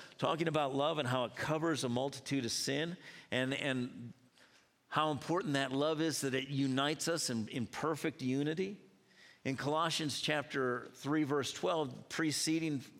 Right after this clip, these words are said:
verse fourteen, when it refers to those things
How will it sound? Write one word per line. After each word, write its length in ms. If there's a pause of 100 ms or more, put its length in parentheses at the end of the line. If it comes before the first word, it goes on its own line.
(120)
verse 240
fourteen, 460
when 120
it 120
refers 560
to 180
those 320
things 380